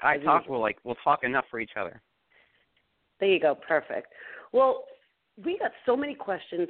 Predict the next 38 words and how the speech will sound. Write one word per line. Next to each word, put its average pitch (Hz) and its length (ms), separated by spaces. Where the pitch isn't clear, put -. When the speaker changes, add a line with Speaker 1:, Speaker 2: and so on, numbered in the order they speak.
Speaker 2:
for 175 160
you, 165 140
Scotty. 147 520
We're 151 100
gonna 165 160
have 160 120
a - 120
Speaker 1:
I 180 40
have 208 80
Speaker 2:
bunch 233 120
Speaker 1:
so 190 60
Speaker 2:
of - 60
Speaker 1:
many 170 120
Speaker 2:
phone 196 80
Speaker 1:
answers. 190 140
Speaker 2:
calls. 156 360
Yes, 269 400
but 294 160
first 330 260
off, 269 260
thank 349 280
you - 80
so 196 140
much 151 300
for 175 80
being 151 320
you. 147 420
I 160 140
just, 208 280
I'm 254 200
speaking 262 380
for 170 180
everybody 170 480
out 147 180
there 156 140
because 147 440
you 262 320
were 180 540